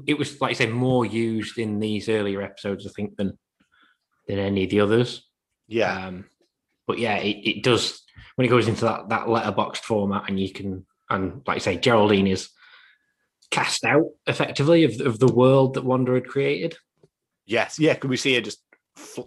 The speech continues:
Speaker 2: appear?
Speaker 1: Fly. Yeah. She sort of
Speaker 2: Fly
Speaker 1: just
Speaker 2: out. Yeah.
Speaker 1: So
Speaker 2: And
Speaker 1: then
Speaker 2: we should, we should mention, sorry, that earlier on we've been hearing, like, or seeing people watching it on T V screens. And we don't
Speaker 1: Yes.
Speaker 2: know who it is,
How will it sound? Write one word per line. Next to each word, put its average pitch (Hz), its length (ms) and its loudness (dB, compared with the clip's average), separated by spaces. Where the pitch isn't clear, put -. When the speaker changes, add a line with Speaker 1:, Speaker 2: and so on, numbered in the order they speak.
Speaker 2:
appear? 139 300 2
Speaker 1:
Fly. 90 380 -2
Yeah. 107 320 -4
She 113 220 -10
sort 127 140 4
of 120 60 4
Speaker 2:
Fly 117 120 2
Speaker 1:
just 117 40 2
Speaker 2:
out. 110 280 4
Yeah. 92 320 -6
Speaker 1:
So 143 140 0
Speaker 2:
And 139 120 6
Speaker 1:
then 131 60 4
Speaker 2:
we 135 80 6
should, 151 300 2
we 143 80 -6
should 151 120 0
mention, 151 340 0
sorry, 123 220 4
that 110 140 0
earlier 120 280 4
on 107 200 0
we've 101 160 -8
been 110 120 -8
hearing, 117 360 -2
like, 101 360 -8
or 110 120 -4
seeing 135 320 0
people 117 360 -4
watching 117 340 0
it 98 100 -6
on 104 140 -8
T - 180 -8
V 120 140 -8
screens. 147 540 -8
And 131 100 2
we 123 60 4
don't 135 120 4
Speaker 1:
Yes. 127 80 2
Speaker 2:
know - 60 -4
who 131 160 4
it 120 120 0
is, 127 380 -2